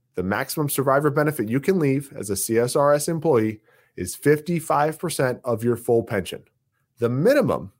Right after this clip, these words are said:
that you can leave your spouse, or the minimum benefit base that you can choose from, is twenty-two dollars. Now, why is that significant? Because fifty-five percent of twenty-two dollars is twelve dollars, which is one dollar a month.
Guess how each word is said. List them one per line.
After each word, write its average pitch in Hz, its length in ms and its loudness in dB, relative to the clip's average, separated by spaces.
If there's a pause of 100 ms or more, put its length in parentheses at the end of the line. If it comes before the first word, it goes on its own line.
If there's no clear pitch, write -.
(240)
that 110 140 2
you 127 120 0
can 120 220 -2
leave 107 380 -2 (340)
your 104 160 -2
spouse, 95 480 -2
or 117 140 -4
the 123 80 0
minimum 160 400 2
benefit 123 400 0
base 101 260 2
that 101 100 -4
you 101 80 -2
can 104 160 -8
choose 98 280 -4
from, 90 280 -2 (440)
is 135 160 -2
twenty-two 131 420 0
dollars. 135 520 0 (520)
Now, 95 80 -2
why 123 220 4
is 117 100 2
that 147 180 2
significant? 107 540 -4 (360)
Because 107 260 -2
fifty-five 151 600 2
percent 139 460 -2
of - 160 -8
twenty-two 120 400 -2
dollars 135 500 2
is 101 280 -6
twelve 120 520 2
dollars, 90 580 0 (300)
which 104 200 -6
is 95 160 -4
one 113 200 2
dollar 107 320 4
a 101 40 4
month. 85 260 -2